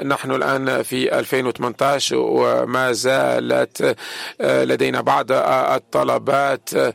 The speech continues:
آه، طلبات المجتمعات، آه، آه، وعدد كبيرة منها،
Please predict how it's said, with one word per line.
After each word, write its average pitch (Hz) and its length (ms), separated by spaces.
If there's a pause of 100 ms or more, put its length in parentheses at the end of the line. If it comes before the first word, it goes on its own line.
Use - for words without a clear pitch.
(380)
آه، 135 760
طلبات 131 400
المجتمعات، 127 640
آه، 135 60
آه، 131 840
وعدد 127 1200
كبيرة 139 340
منها، 135 540